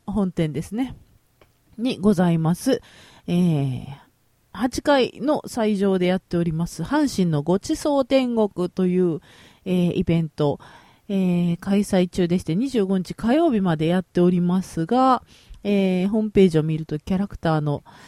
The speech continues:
えー、ごちてんちゃんですね。うん、あの、微妙な可愛さのごちてんちゃんがお出迎えしてきますが、えー、割とよくお見かけするイラストレーターの、えー、方ですね。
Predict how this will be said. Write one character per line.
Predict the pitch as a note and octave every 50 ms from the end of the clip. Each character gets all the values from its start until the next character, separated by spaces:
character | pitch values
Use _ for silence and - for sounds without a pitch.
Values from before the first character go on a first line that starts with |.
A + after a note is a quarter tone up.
| - - - _ -
え | E3+
ー、 | E3 E3 D#3+ D#3+ D#3 D#3+ E3+ - - - - F#3
ご | F#3 - -
ち | - - -
て | - A3+ G#3+
ん | G#3+ G3+
ち | - G3+
ゃ | F#3+
ん | F#3+ F3
で | F3+
す | F#3 - G3
ね。 | G#3 A#3 A3 - - - _ _ _ _ _ _ _ _ _ _ _ _ _ -
う | F3+
ん、 | A3+ A3+ A3 G#3+ G3+ G3 - - - -
あ | G3+ G#3+ G3
の、 | F3+ F3 E3+ D#3+ D3+ - _ _ _ _ _
微 | - F3+ G#3+ A#3+
妙 | A3+ A3 A3 A3 A3
な | G#3+ F#3
可 | - - G#3 F3+
愛 | F3+ F3+ G3 G3+
さ | - F3+ E3+
の | F3 E3+ D#3+ D3+ D#3 - - - - - - - - E3
ご | E3 G3+
ち | - - - -
て | F#3+ F#3
ん | F#3 F#3
ち | - F#3+
ゃ | F3+
ん | E3+ E3+
が | D#3+ D3+
お | E3+ E3+
出 | E3+
迎 | E3 E3+ F#3 - F#3+ D3+
え | F3+ F#3
し |
て | - F#3
き | D#3+ - D#3+
ま | D#3+ F3+ F3+
す | - - D#3+
が、 | D3+ C#3+ D3 - - - - - _ _ _ -
え | G3 F#3 F3+ F3 E3 D#3+ -
ー、 | -
割 | - A#3 A#3 A#3 G#3
と | - G3+ G3 - - _ _ _ _ _ _ _ _ -
よ | - G#3+ -
く | - E3+ D#3+
お | E3+ F3
見 | F3 E3
か | - F3
け | - F3+ F3+
す | - - G3
る | F3+ F#3
イ | E3 D#3+
ラ | E3 F3 E3+
ス | - -
ト | D#3+
レ | D#3 E3+ E3 D#3+
ー |
タ | - - C#3 C3+
ー | C3
の、 | C3 C3+ B2+ - _ - - - - - - _ _ _ -
え | - D3 C#3 C3+
ー、 | C#3
方 | - - - - B2+
で | - - D3
す | - -
ね。 | F#3+ A#3 B3+ A#3+